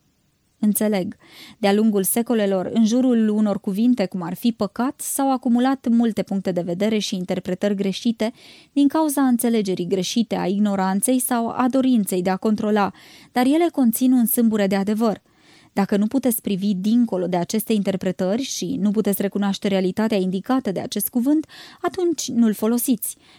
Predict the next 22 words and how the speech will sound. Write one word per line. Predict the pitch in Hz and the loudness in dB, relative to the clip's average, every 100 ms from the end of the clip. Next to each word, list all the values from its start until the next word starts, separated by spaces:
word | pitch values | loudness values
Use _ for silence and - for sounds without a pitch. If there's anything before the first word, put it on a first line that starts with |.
| _ | _
Nu | 233 | 2
vă | 226 196 | 4 2
blocați | 185 175 208 202 220 | 0 0 0 0 0
la | 190 | 0
nivelul | 190 190 185 185 | 0 0 0 0
cuvintelor. | 214 240 220 202 180 - _ - - | 0 2 2 2 -2 -6 _ -20 0
Un | 254 | 2
cuvânt | 262 254 269 | 4 4 6
nu | 247 | 4
este | 208 214 | 2 0
mai | 190 | 0
mult | 185 208 233 | 0 2 2
decât | 233 208 | 2 0
un | 208 196 | 0 2
mijloc | 190 - 208 | 0 -2 -4
pentru | - 226 208 | -2 -2 0
atingerea | 180 196 185 180 | -2 -2 -2 -2
unui | 180 214 | -2 -2
scop. | - - 220 - - - - _ | -2 -2 -4 -6 -20 -20 -20 _
Este | 285 - | -4 0
o | 285 | -2
abstracție. | 277 - 277 247 - - - | -2 -2 -2 -2 -4 -8 -8